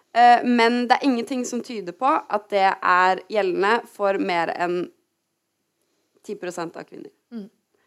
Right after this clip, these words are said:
Speaker 1: Altså, flertallet av kvinner vil ikke oppleve en endring, og så vi vil på en måte oppfordre folk til at hvis de tror det er en sammenheng, så tenk litt igjennom. Liksom, kan det være noe annet? Hvis du nettopp har startet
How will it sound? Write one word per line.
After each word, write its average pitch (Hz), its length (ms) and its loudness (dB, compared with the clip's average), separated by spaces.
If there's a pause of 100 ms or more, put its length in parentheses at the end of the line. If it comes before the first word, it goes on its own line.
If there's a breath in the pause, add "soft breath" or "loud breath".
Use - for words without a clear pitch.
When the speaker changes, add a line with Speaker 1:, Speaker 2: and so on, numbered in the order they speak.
(220)
Speaker 1:
Altså, 208 260 -4
flertallet 214 480 -6
av 208 60 -20
kvinner 233 400 -2 (200)
vil 202 280 -8
ikke 196 260 -14
oppleve 170 400 -6
en 185 240 -6
endring, 202 380 0 (480 soft breath)
og 190 340 -2
så 208 160 -10
vi 254 320 -4
vil 254 200 -6
på 233 100 -10
en 214 80 -4
måte - 100 -8
oppfordre 185 400 -10
folk 285 360 -4
til - 120 -10
at 196 160 -6
hvis 208 220 -8
de 196 160 -6 (180)
tror 214 360 -12
det 226 120 -2
er 196 240 0
en 208 80 -6
sammenheng, 214 480 0 (280 loud breath)
så - 120 -20
tenk 214 400 -8
litt - 320 -14
igjennom. 196 480 -2 (500)
Liksom, 196 300 -6 (220)
kan 196 420 -6
det 214 120 -4
være 185 200 0
noe 185 180 -2
annet? 202 520 -4 (560)
Hvis 220 200 -10
du 240 100 -8
nettopp 240 760 -2
har 233 120 -14
startet - 680 -8